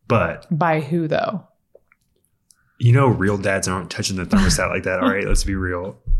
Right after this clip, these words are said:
Speaker 2: <laughs> Real dads keep it high.
Speaker 1: No.
Speaker 2: Yes, da-, they wanna save money on the electricity bill. Obviously, you had a different upbringing than all the rest of us,
Speaker 1: No, no,
Speaker 2: but
Speaker 1: no,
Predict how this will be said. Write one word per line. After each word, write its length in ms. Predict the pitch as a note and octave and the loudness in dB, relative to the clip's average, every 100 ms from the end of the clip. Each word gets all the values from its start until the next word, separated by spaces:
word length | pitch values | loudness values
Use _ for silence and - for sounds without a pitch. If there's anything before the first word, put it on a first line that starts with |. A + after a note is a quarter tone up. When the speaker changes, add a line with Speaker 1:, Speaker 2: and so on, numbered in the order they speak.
| - - | 0 -2
Speaker 2:
<laughs> 480 | D4+ C4 - - F#3 | -2 -2 -10 -10 0
Real 240 | A3 C4+ | 4 4
dads 300 | C#4+ C4+ G#3+ | 4 2 -2
keep 260 | - G#3+ G#3+ | -2 0 2
it 220 | G3 - - | 0 -4 -16
high. 680 | - F#3+ G3 - - - - _ _ _ _ _ _ _ _ _ _ | -4 0 0 -2 -8 -16 -18 _ _ _ _ _ _ _ _ _ _
Speaker 1:
No. 720 | - E2+ G2 D3 F2 F2+ - - - - - _ _ _ _ _ | -10 -4 0 2 0 -4 -12 -20 -20 -20 -20 _ _ _ _ _
Speaker 2:
Yes, 440 | - G3+ A#3 A3 - | 0 4 4 2 0
da-, 180 | G3+ G3 | -2 0
they 160 | G3+ | 0
wanna 220 | F#3+ G#3 G3+ | 2 2 2
save 240 | - G3+ | 0 0
money 180 | G3 F#3+ | -2 -4
on 60 | F#3 | -2
the 40 | |
electricity 540 | F3 E3+ - F3+ F3+ E3+ | -2 -2 -2 -2 0 0
bill. 260 | D3+ D3+ - | 0 0 0
Obviously, 680 | E3+ G#3 G#3 G#3 G3 F#3 - | 0 2 2 0 0 0 0
you 280 | F3 F#3 | 0 0
had 160 | F3+ F3 | -2 -2
a 60 | E3 | -2
different 240 | D#3+ D#3 | -4 -2
upbringing 400 | D3+ D#3 D#3+ E3 | -2 -2 -4 -2
than 120 | D#3+ - | -4 -4
all 200 | D#3 D#3+ | -2 0
the 80 | |
rest 260 | D3 D3+ D3 | 0 -2 0
of 80 | F3+ | 2
us, 100 | G2+ | 4
Speaker 1:
No, 80 | A#2+ | 4
no, 60 | |
Speaker 2:
but 60 | |
Speaker 1:
no, 60 | F3 | 4